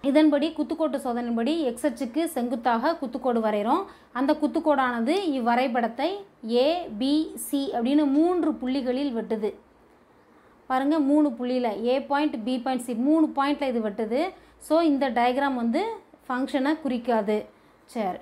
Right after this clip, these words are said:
அதே மாதிரி தான், அதுக்கு தான் நம்ம இந்த வ-, வரைபடம் வரைஞ்சுக்கிறீங்க. அதுக்கு கீழே, "இவ்வரைபடம் சார்பை குறிக்காது, ஏனெனில் குத்துக்கோடு வரைபடத்தை மூன்று புள்ளிகளில், ஏ பி சின்ற மூன்று புள்ளிகளில் வெட்டுகிறது"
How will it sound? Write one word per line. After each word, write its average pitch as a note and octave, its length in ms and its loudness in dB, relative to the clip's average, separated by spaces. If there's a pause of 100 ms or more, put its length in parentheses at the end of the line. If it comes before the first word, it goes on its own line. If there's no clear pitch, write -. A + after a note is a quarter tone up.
(120)
அதே C4+ 260 2
மாதிரி C4+ 220 4
தான், C4 80 0
அதுக்கு A#3 180 -2
தான் C4+ 100 0
நம்ம C4 220 0
இந்த B3 160 -2
வ-, A3+ 180 -2
வரைபடம் A#3+ 400 0
வரைஞ்சுக்கிறீங்க. A3+ 460 -2
அதுக்கு B3 460 -2
கீழே, C#4 340 0
"இவ்வரைபடம் A#3+ 560 0
சார்பை A#3+ 440 0
குறிக்காது, A3+ 600 0 (440)
ஏனெனில் C#4 460 2 (400)
குத்துக்கோடு D4+ 520 0 (180)
வரைபடத்தை B3+ 720 2
மூன்று D#4 480 4
புள்ளிகளில், A#3 720 0
ஏ A#3+ 160 0
பி A#3+ 140 -4
சின்ற A#3+ 340 -2
மூன்று A#3+ 300 0
புள்ளிகளில் A#3 540 0
வெட்டுகிறது" G#3 760 -2